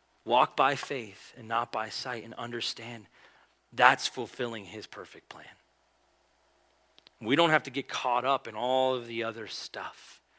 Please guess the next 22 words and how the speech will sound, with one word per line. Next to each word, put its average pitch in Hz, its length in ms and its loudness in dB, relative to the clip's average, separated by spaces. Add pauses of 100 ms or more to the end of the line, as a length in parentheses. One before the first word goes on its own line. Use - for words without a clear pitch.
(320)
the 123 80 -8
messes 123 920 0 (400)
of 123 160 -4
Genesis 117 500 -6
t-, - 140 -14 (140)
chapter - 280 -6
twenty-seven. 104 600 -16 (1080)
The 131 100 -2
webs, 123 720 0
the 127 120 -6
lies, 135 520 2
the 135 80 -8
manipulations. 139 1300 -8 (800)
It's 120 160 -10
so 202 280 4
easy 202 400 2
to 127 80 -4
get 113 160 -4
caught 101 260 -8
up. - 240 -20 (1080)
But - 260 -16
yet, - 520 -4